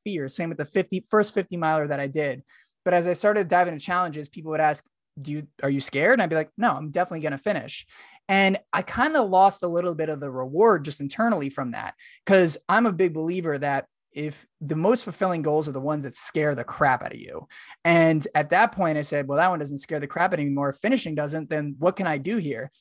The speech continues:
And I said, "Well, what if I aim for, like, the best?" And to your point, like what you said, it's like,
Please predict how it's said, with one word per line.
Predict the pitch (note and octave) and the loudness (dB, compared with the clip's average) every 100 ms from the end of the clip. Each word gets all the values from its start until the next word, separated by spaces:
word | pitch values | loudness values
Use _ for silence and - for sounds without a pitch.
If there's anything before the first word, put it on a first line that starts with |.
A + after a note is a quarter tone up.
| - | -2
And | E3+ | 2
I | |
said, | D#3+ F3 D#3+ | 4 2 2
"Well, | D#3+ E3 D3 - _ | 4 4 4 -4 _
what | C3+ E3+ | -2 0
if | D#4 | 2
I | D#4+ E3 | 0 0
aim | F3 G#3+ D#3 | -4 -4 -4
for, | D#3 | -6
like, | D3 C3 - | -6 -8 -10
the | |
best?" | B2+ F3+ C3 - - - _ _ _ | 0 0 2 -2 -8 -10 _ _ _
And | D#3+ C#3+ | -4 -2
to | F3+ | 0
your | E3 | 0
point, | - A#3 G3+ | 2 2 2
like | D3 D3 | 0 -4
what | D3 | -6
you | D3 | -2
said, | A3 G#3 | 0 2
it's | D3+ D#3 | 0 -2
like, | C#3+ | -8